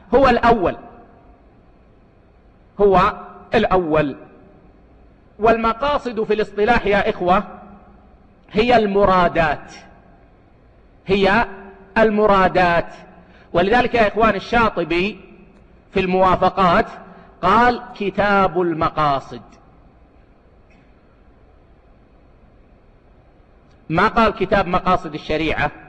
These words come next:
قال: "كتاب المقاصد"، وسيأتي إن شاء الله. ثم فصل المقاصد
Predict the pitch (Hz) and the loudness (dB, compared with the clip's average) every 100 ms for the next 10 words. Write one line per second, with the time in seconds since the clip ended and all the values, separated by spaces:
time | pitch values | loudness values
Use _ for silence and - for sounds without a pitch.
0 | - - - - 185 175 180 - 220 208 | -20 -20 -16 -4 -4 -2 -4 0 0 0
1 | 202 170 156 151 135 - - 180 180 220 | 0 -2 -4 -2 -4 -8 -8 -4 0 2
2 | 180 156 139 - 123 117 101 - - - | 0 -2 -6 -6 -6 -6 -12 -16 -20 -20
3 | _ - - - _ _ - 269 269 247 | _ -20 -20 -20 _ _ 2 2 2 0
4 | 220 262 - 247 220 214 202 202 202 233 | 0 -2 -2 -2 0 0 0 -4 -2 0
5 | 247 247 254 262 | 2 0 -2 -8